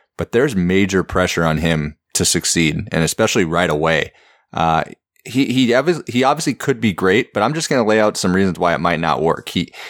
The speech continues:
he's been in the N F L for the last four years, might be a little out of touch with college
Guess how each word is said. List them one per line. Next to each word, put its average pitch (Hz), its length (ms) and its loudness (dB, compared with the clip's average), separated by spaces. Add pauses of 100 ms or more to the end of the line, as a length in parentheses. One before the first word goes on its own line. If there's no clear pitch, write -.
he's 90 160 -2
been 113 160 0
in 117 80 2
the 113 80 2
N 110 100 2
F - 140 -2
L 95 180 2
for 95 160 -2
the 90 100 2
last 87 380 0 (120)
four 95 260 0
years, 82 480 0
might 85 160 -2
be 98 80 0
a 87 80 2
little 98 460 2
out 85 120 2
of 78 100 -8
touch - 280 -2
with - 140 -8
college 76 560 -2